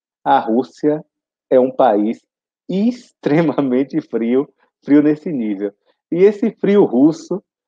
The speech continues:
ah, é, em cenas dos próximos capítulos aqui na nossa aula, ele, do nosso curso, ele vai ser citado, porque o frio russo é quase um personagem histórico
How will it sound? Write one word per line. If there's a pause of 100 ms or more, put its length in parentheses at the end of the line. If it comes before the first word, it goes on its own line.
(260)
ah,
é, (120)
em
cenas
dos
próximos
capítulos
aqui
na
nossa
aula, (500)
ele,
do
nosso
curso, (460)
ele
vai
ser
citado, (480)
porque
o
frio
russo
é
quase
um
personagem
histórico